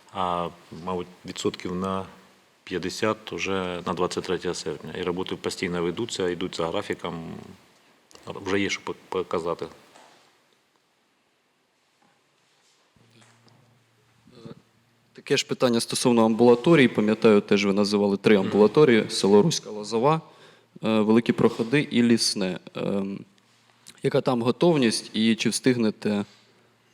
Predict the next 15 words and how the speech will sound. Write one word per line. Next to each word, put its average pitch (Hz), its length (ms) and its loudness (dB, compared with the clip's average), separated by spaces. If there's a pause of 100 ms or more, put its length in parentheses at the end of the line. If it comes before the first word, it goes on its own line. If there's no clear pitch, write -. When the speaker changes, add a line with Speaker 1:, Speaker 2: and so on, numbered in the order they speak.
(280)
Speaker 2:
до 127 280 4
кінця 107 640 0 (340)
року 113 380 4
виконати 98 480 -2
там 98 280 -4
роботи? 95 400 -4 (480)
Дякую. - 300 -10 (1700)
Speaker 1:
Відвідав 113 640 -2
всі 104 200 -2
три 104 260 0
амбулаторії, 101 680 0
роботи 98 400 0
йдуть 87 280 -4
згідно 90 280 -2
графікам. 101 600 -2